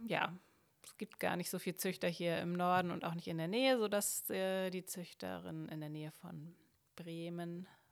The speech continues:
wohnt und im Moment war ja eh Lockdown, dann konnte, konnten wir auch gar nicht hin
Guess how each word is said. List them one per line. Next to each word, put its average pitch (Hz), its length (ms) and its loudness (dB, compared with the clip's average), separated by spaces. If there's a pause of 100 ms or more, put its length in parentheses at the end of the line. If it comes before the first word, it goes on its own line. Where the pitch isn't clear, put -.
(120)
wohnt 170 340 -4
und 170 100 -4
im 165 120 -4
Moment 160 600 -4 (320)
war 180 100 -4
ja 165 180 -2
eh 180 140 -2
Lockdown, 175 440 0
dann 160 100 -2
konnte, 170 340 -6 (340)
konnten 175 240 -8
wir 156 120 -4
auch 156 80 -14
gar 165 160 -8
nicht 165 200 -10 (680)
hin 262 460 0